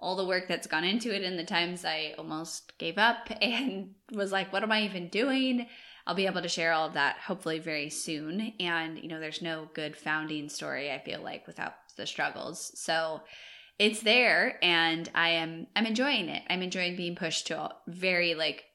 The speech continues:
uncomfortable places because so much of what I'm doing is so new to me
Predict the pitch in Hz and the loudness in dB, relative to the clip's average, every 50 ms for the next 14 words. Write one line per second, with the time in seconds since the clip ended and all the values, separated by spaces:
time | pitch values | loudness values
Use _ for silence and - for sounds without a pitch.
0 | _ _ _ _ _ _ - 180 180 180 170 - - 190 175 170 170 - - 190 | _ _ _ _ _ _ 0 0 0 0 -2 -2 0 0 0 0 0 -4 -4 -4
1 | 175 170 165 160 - - 147 147 156 165 - 196 196 208 208 202 202 - - 165 | -2 -2 -2 -2 -2 0 0 0 0 -2 -2 -2 -2 -2 -2 -4 -6 -4 -4 -4
2 | 151 - - - - - 175 165 160 160 165 160 151 147 - - 160 170 160 160 | -6 -6 -6 -6 -2 0 0 2 2 0 0 -2 -2 -2 -2 -6 -8 -8 -6 -6
3 | 151 151 151 156 160 151 147 151 156 165 147 151 - - 175 160 160 165 165 160 | -4 -6 -6 -6 -4 -4 -2 -2 -2 -2 -4 -4 -4 -4 -4 -4 -4 -6 -6 -6
4 | 165 156 160 165 170 196 220 240 247 262 285 302 302 - | -6 -4 -4 -4 -4 -2 0 0 2 2 2 0 -2 -4